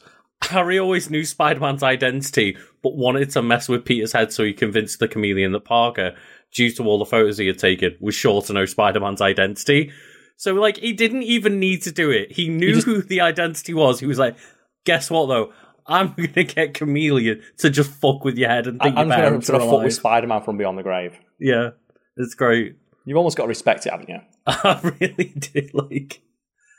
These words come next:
Speaker 1: yeah, it says, um, when Spider-Man discovered the fraud, he went briefly insane over the disappointment of losing his parents again.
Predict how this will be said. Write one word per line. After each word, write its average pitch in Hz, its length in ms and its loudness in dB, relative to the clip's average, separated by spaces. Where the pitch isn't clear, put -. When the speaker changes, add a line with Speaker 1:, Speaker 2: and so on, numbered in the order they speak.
Speaker 1:
yeah, 143 120 0
it 139 100 -2
says, 139 240 -2
um, 120 300 0
when 120 200 -2
Spider-Man 127 520 -2
discovered 123 400 0
the - 60 0
fraud, 110 360 4
he 117 100 -8
went 110 260 0
briefly 110 400 2
insane 104 440 0
over 104 140 0
the 107 100 2
disappointment 104 680 0
of 107 100 -2
losing 104 320 -2
his 98 100 -4
parents 101 520 -2
again. 113 320 0